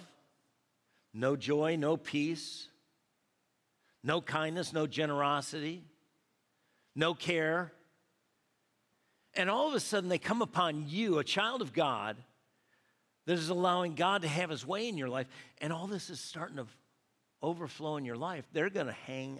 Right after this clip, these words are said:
out by you. They're gonna wanna be around you 'cause their life is enriched. Their life is better. Their life is beginning to experience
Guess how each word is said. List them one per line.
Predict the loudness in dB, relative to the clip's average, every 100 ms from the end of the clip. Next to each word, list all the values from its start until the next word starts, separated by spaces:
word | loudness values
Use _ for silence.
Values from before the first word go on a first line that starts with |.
| -8
out | -8 -6 -10 _ -10
by | -8 -8 -10 -14 -18
you. | -16 -14 -16 _ -20 -12
They're | 0 2
gonna | 2 2 0
wanna | -2 -4 -6 -12 -12
be | -6 -4
around | -4 -6 -6 -6 -8 -12
you | -10
'cause | -8 -6
their | -6 -4
life | -2 -4 -4
is | -8 -10
enriched. | -10 -6 -6 -6 -8
Their | -6 -4
life | -2 -4 -6
is | -10
better. | -4 -2 -2 -4 -10 -18 -8 0
Their | 2
life | 2 0 -2 -2 -6 -14 -20 -20 -20 _
is | -2 -2
beginning | -2 -6 -6 -6 -4 -4 -6
to | -6 -8
experience | -6 -12 -6 -4 -4 -4